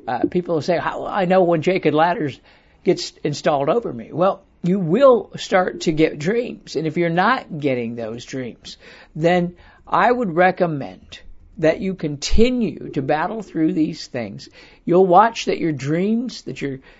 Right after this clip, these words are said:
interactions with the Lord will increase. But again, you might be stuck in one of these valleys. You know, I release a prophetic word, you still need to work through it.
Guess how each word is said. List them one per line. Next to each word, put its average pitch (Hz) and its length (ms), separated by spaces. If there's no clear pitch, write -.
interactions 185 640
with 160 100
the 160 80
Lord 175 480
will 151 520
increase. 139 680
But 175 160
again, 226 320
you 190 100
might 170 240
be 202 80
stuck 220 380
in 180 100
one 170 160
of 151 80
these 135 300
valleys. 196 600
You - 260
know, 135 180
I - 120
release 208 340
a 202 60
prophetic 190 400
word, 185 240
you 165 60
still - 200
need 202 140
to - 80
work 196 260
through 151 240
it. - 80